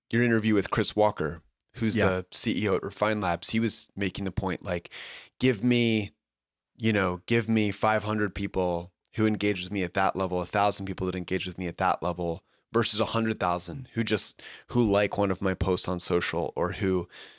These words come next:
Speaker 1: you know, watch my, my ten-second video." It's, it's the difference of saying, "Hey, we're gonna interrupt you with a YouTube pre-roll ad while your attention was elsewhere,"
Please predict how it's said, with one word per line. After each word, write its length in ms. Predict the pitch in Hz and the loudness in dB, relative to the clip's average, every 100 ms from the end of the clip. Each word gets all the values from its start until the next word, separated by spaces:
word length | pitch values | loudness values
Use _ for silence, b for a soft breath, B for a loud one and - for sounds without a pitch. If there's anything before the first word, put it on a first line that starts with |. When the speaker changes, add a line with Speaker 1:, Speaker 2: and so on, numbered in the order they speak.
| B | B
Speaker 1:
you 80 | - | -4
know, 140 | 98 90 | 0 2
watch 340 | 90 104 - | 2 2 0
my, 360 | 101 90 87 - | -2 -2 -4 -8
my 200 | 92 90 | -6 -6
ten-second 520 | - 95 90 90 92 | -4 -4 -4 -6 -6
video." 300 | 98 92 85 - | -4 -2 0 0
It's, 220 | 110 - B B B B | 0 -4 B B B B
it's 160 | 113 - | -6 -2
the 120 | 113 | 0
difference 380 | 117 120 123 - | 2 2 -2 -2
of 80 | 98 | -2
saying, 360 | 110 101 98 | 0 0 -2
"Hey, 160 | 98 110 | -2 2
we're 120 | 107 | 2
gonna 200 | 110 123 | 2 0
interrupt 520 | - 113 98 101 - | 2 2 4 2 0
you 380 | 95 92 87 90 - | 0 2 0 -4 0
with 140 | 101 | 2
a 60 | 98 | 2
YouTube 500 | 92 101 - 104 90 | 0 -2 0 0 0
pre-roll 480 | - 107 95 90 - | 0 2 4 2 2
ad 400 | 85 78 80 85 B B B - | 0 0 -4 -8 B B B 0
while 200 | 92 101 | 2 4
your 180 | 98 98 | 4 2
attention 440 | 95 104 - 92 | 0 -2 -2 -2
was 160 | 90 92 | 0 2
elsewhere," 680 | 95 - 90 85 82 87 | 0 0 -2 -2 -2 -8